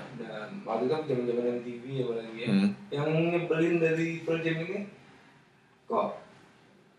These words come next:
Speaker 1: video klipnya nggak nongol-nongol nih, gitu
Speaker 2: Iya.
Speaker 1: kan ya. Mereka emang nggak, nggak doyan ya, atau gimana
Speaker 2: Mereka,
Speaker 1: ya?
Speaker 2: eh,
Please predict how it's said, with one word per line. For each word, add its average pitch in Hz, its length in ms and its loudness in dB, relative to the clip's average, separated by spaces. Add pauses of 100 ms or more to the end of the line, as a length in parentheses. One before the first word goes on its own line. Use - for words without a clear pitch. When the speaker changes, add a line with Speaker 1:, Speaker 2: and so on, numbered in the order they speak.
(300)
Speaker 1:
video 143 240 4
klipnya 160 240 2
nggak 165 180 4
nongol-nongol 196 600 6 (100)
nih, 208 220 6 (160)
gitu 131 160 6
Speaker 2:
Iya. 98 80 10
Speaker 1:
kan 95 160 10
ya. 95 180 8 (380)
Mereka 180 240 6 (160)
emang 220 200 0 (300)
nggak, 147 280 0 (340)
nggak 143 180 2 (140)
doyan 185 400 8
ya, 120 160 4
atau - 160 -4
gimana - 240 2
Speaker 2:
Mereka, 143 320 10
Speaker 1:
ya? 190 160 10 (320)
Speaker 2:
eh, 131 400 12